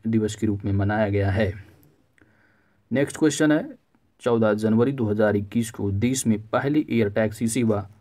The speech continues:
कहाँ शुरू हुआ है? तो आपको याद रखना है, most important point है कि देश में पहली जो एयर टैक्सी सेवा शुरू की गई है वह हिसार से चंडीगढ़ के बीच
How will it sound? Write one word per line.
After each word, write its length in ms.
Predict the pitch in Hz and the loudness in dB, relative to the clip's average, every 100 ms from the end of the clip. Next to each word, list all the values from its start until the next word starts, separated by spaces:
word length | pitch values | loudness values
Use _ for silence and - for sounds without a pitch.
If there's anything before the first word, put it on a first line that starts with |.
| _ | _
कहाँ 220 | 117 107 123 | -4 -4 -4
शुरू 340 | - 110 101 | -2 0 2
हुआ 180 | 107 104 | 2 2
है? 220 | 117 92 - - - - _ | 0 -2 -10 -20 -20 -20 _
तो 60 | 107 | -6
आपको 220 | 98 110 | -4 0
याद 160 | 113 123 | 0 0
रखना 320 | 123 135 131 | -2 -2 -4
है, 100 | 156 | -2
most 500 | 120 110 - - 107 | -6 -6 -10 -12 -8
important 440 | 101 98 98 98 | -2 -2 -2 -2
point 280 | 120 120 131 | 0 0 0
है 160 | 135 165 - - - _ _ - | -2 -2 -16 -20 -20 _ _ -10
कि 80 | 113 | -2
देश 340 | 113 156 160 | 2 2 4
में 140 | 156 | 0
पहली 400 | 156 - 131 160 | 0 -4 0 0
जो 180 | 165 151 | 2 2
एयर 160 | 123 110 | 2 2
टैक्सी 380 | 110 110 - 110 | 0 -2 -4 -8
सेवा 280 | - 104 | -4 -2
शुरू 240 | 98 113 120 | -2 -2 -4
की 160 | 135 | -4
गई 200 | 131 127 | 0 2
है 200 | 127 143 - | 2 -2 -4
वह 200 | 120 120 | -4 -4
हिसार 380 | 107 110 101 98 | -4 -2 -2 -2
से 160 | 135 | -4
चंडीगढ़ 480 | 139 110 98 101 104 | -4 -2 0 0 0
के 160 | 101 123 | -2 -2
बीच 280 | 107 101 | -2 -4